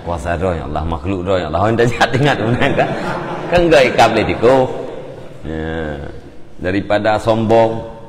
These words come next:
gak pada untuk sombong, mudah rezeki sombong, mudah rezeki jauh dengan Allah. Gak benar. Gak kita yang tu tak buat, jai tak jajan.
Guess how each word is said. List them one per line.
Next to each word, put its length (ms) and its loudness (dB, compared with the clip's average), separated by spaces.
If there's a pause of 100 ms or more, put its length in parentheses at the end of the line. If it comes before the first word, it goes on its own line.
(540)
gak 320 2
pada 220 2 (180)
untuk 240 -4
sombong, 520 2 (600)
mudah 260 0 (140)
rezeki 480 -4
sombong, 520 -4 (680)
mudah 280 0 (120)
rezeki 480 -2
jauh 240 0
dengan 160 -4
Allah. 200 -6 (360)
Gak 160 -2
benar. 220 -8 (2750)
Gak 220 2
kita 80 0
yang 320 2
tu 80 0 (160)
tak 160 2
buat, 320 4
jai 160 2
tak 240 -2
jajan. 360 0